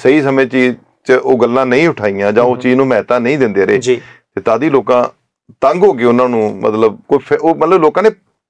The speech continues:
Speaker 1: ਮਤਲਬ, ਉਹਨਾਂ ਨੂੰ ਬਦਲਾਅ ਦੇ ਨਾਂ ਤੇ ਇੱਕ ਨਵਾਂ, ਨਵਾਂ ਬਦਲ ਲੱਭਿਆ ਵੀ ਚਲੋ ਯਾਰ,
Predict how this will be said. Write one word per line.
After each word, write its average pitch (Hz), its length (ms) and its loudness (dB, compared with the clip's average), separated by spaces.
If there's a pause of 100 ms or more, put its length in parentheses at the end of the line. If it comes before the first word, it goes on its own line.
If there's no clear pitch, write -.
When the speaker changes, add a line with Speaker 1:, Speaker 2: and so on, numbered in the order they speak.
(300)
Speaker 1:
ਮਤਲਬ, 160 300 -2
ਉਹਨਾਂ 180 160 0
ਨੂੰ 196 100 -4
ਬਦਲਾਅ 131 360 2
ਦੇ 180 80 0
ਨਾਂ 165 180 2
ਤੇ 170 60 -2
ਇੱਕ 196 100 0
ਨਵਾਂ, 170 260 2
ਨਵਾਂ 147 280 0
ਬਦਲ 131 280 0
ਲੱਭਿਆ 120 240 0
ਵੀ 131 100 -6
ਚਲੋ 127 200 0
ਯਾਰ, 107 180 0